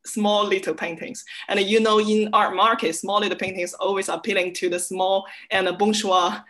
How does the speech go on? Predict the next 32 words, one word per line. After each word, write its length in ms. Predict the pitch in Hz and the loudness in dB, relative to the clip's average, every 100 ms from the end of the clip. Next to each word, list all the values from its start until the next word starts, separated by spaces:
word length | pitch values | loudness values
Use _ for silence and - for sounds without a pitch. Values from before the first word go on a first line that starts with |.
| - _ | -20 _
collectors, 640 | - 190 196 - 262 - - | 0 2 2 0 -2 -2 -6
<laughs> 40 | |
you 120 | 196 | -8
know, 200 | 185 - 175 - 453 - | -8 -10 -10 -6 -6 -2
because 220 | 180 185 | 0 2
they 80 | 175 | 2
can't 240 | 214 190 | 0 0
afford 420 | 196 - 170 170 | -4 0 2 2
the, 200 | 165 - - - - | -2 -8 -12 -20 -4
the 220 | 151 147 - | -4 -4 -8
larger 320 | 123 185 185 160 | 0 2 2 -2
size. 360 | - - - - - - | -8 -8 -10 -14 -18 -4
But 120 | 196 | -2
anyway, 380 | - 214 170 165 _ - - | 2 2 2 0 _ -20 -14
yeah, 140 | - - - _ _ - | -8 -8 -10 _ _ -2
I 140 | 240 | 0
think 260 | 285 370 247 | 0 -4 -2
that's 260 | 220 226 - | -2 -2 -4
interesting 540 | 254 240 165 - - 165 | -4 -2 -6 -8 -12 -8
for 160 | 170 | -6
me, 380 | 175 220 151 - _ _ - | -2 -2 -4 -10 _ _ -10
you 80 | |
know, 160 | 170 156 | -6 -6
to 420 | 139 - 175 165 - | -8 0 0 0 -4
not 260 | 220 233 233 | 0 0 2
to 140 | - | -2
tell 480 | 214 254 226 233 - - | -2 2 2 2 -4 -8
which 300 | 196 208 208 | -4 -2 -2
is 240 | 180 - | -4 -6
true, 440 | - 220 226 233 - _ | -6 -2 -2 -4 -12 _
which 280 | 196 190 190 | -4 -4 -2
is 240 | 180 180 | -6 -8